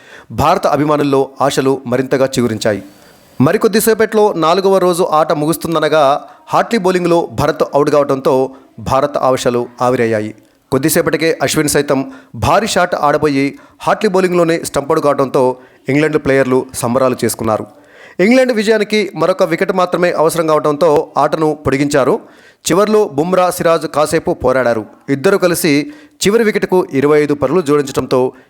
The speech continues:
ఏదైనా అద్భుతం జరుగుతుందా అని భారత అభిమానులు ఎదురుచూశారు.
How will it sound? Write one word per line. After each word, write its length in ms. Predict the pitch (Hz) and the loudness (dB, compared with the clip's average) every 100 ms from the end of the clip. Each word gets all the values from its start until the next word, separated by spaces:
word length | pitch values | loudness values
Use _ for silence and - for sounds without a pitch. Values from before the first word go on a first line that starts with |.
| _ | _
ఏదైనా 440 | 123 143 160 160 160 | 0 2 2 0 -2
అద్భుతం 380 | 123 113 147 165 | -2 -2 0 0
జరుగుతుందా 600 | 139 147 147 143 139 139 - | 2 0 0 2 2 2 0
అని 320 | 135 123 131 - _ 110 | 0 -2 -4 -12 _ -8
భారత 380 | 101 131 151 | 0 0 0
అభిమానులు 540 | - 127 135 135 123 127 120 | 0 0 2 2 0 -2 -2
ఎదురుచూశారు. 580 | 123 120 113 113 104 | -4 -2 -4 -4 -4